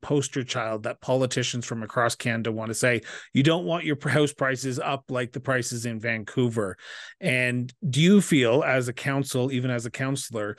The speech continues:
that you need to address this issue because federal and provincial and other provincial, uh, uh, uh, politicians are using your city to say, "It could be worse. Look at the house prices in Vancouver"?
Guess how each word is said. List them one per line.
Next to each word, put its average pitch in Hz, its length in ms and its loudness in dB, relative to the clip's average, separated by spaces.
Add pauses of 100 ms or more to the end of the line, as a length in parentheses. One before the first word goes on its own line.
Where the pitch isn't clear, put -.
(300)
that 127 140 4
you 160 260 8
need 165 240 6
to 143 140 4
address 135 340 2
this 131 200 -2
issue 131 280 -2
because 117 560 -6 (360)
federal 143 460 2
and 123 180 -4
provincial 127 680 0
and 120 140 -4
other 131 260 2
provincial, 120 520 -6
uh, 120 320 0 (180)
uh, 107 340 -2 (680)
uh, 107 220 2
politicians 123 840 0
are 120 200 -4
using 123 520 0
your 117 240 -4
city 123 480 -2
to 110 280 -4
say, 117 440 2 (320)
"It 143 160 -2
could 135 200 -2
be 123 120 -2
worse. 143 460 4
Look 120 180 -2
at 135 140 -2
the 127 120 0
house 135 240 -2
prices 131 460 -2
in 127 100 -2
Vancouver"? 127 600 -2